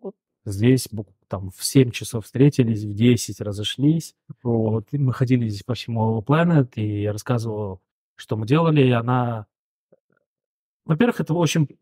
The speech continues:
Speaker 2: классный кейс профессионализма, а, потому что, ну, мы много работаем со сми, и я могу,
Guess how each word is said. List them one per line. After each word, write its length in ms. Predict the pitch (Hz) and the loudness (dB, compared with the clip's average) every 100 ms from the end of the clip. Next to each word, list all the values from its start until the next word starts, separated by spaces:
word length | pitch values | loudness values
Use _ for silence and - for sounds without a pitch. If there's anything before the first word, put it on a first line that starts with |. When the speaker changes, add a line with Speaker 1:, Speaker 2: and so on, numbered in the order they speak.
| _ _ _ | _ _ _
Speaker 2:
классный 340 | - 165 - 143 | -2 -2 0 2
кейс 220 | 147 131 | 2 2
профессионализма, 1120 | 139 135 147 135 139 196 180 147 123 113 101 135 120 110 | 0 -2 0 2 2 0 0 2 2 0 -6 -6 -6 -6
а, 40 | |
потому 320 | - 117 117 | -8 -10 -8
что, 460 | - - 117 110 107 | -10 -8 -8 -8 -10
ну, 260 | 123 143 - 117 123 | -14 -18 -18 -20 -14
мы 520 | 123 117 120 123 131 | -12 -10 -8 0 4
много 320 | 131 143 123 | 6 6 4
работаем 420 | 117 113 113 117 101 | 2 0 -2 -4 -6
со 140 | 120 | -10
сми, 400 | - 143 170 156 | 0 2 4 4
и 100 | 117 | 2
я 120 | 110 | 0
могу, 460 | 107 107 120 101 | -4 -2 -2 -2